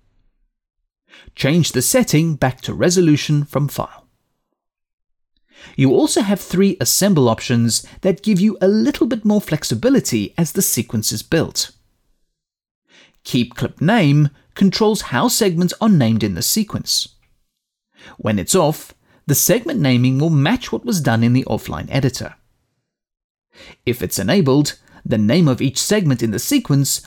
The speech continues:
will be renamed to the file name it links to. So preferably,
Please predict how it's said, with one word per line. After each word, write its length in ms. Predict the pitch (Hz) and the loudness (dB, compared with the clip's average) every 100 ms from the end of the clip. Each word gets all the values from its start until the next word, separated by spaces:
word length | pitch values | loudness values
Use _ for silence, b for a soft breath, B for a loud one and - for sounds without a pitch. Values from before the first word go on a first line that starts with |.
| B | B
will 140 | - 180 | 0 2
be 160 | 180 | 4
renamed 580 | 147 135 311 208 131 143 | 2 2 2 4 4 2
to 160 | - - | -2 -4
the 100 | 180 | -4
file 400 | - - 240 277 | -4 -2 2 4
name 240 | 147 123 - | 4 2 0
it 160 | 170 | 2
links 360 | 170 202 190 - | 4 4 2 -2
to. 260 | - - - _ _ _ _ _ _ _ _ _ _ _ b | -6 -8 -12 _ _ _ _ _ _ _ _ _ _ _ b
So 200 | b 226 | b -2
preferably, 800 | 208 - 285 - 117 85 92 - | -2 0 0 0 -2 -2 -6 -6